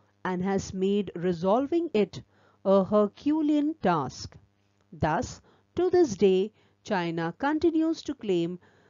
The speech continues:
the Indian state of Arunachal Pradesh. Third, the border war has instilled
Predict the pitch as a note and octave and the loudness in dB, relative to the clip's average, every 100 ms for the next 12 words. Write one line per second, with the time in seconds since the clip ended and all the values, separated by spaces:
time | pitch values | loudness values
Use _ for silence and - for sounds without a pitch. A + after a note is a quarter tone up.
0 | _ - A3+ - D4+ E4 F4+ F4+ - B3+ | _ -4 -2 0 0 4 4 2 -4 -4
1 | G#3+ F#3 - - G3 F3+ _ G#3 G3 A3 | -2 -2 -6 -6 -4 -4 _ -4 -4 -4
2 | A3 A#3+ - B3 C4+ C#4 - F#3 E3+ C#3+ | -4 -4 -4 -4 -4 -10 -8 -6 -4 -6
3 | B2 - _ - - - _ _ _ _ | -8 -18 _ -20 -20 -20 _ _ _ _
4 | _ - G#3 D#3+ G3+ - _ _ _ _ | _ -4 -2 -2 -6 -10 _ _ _ _
5 | _ _ _ _ - C4+ B3+ D4 F4 G#4 | _ _ _ _ -4 -2 0 0 0 -2
6 | A#3+ G3+ G3 A3 - G#3+ F#3+ F#3 - G#3 | 0 -2 -2 -4 -10 -8 -6 -6 -4 -4
7 | F#3+ - - A#3+ B3 B3+ | -4 -6 -2 -2 -2 -6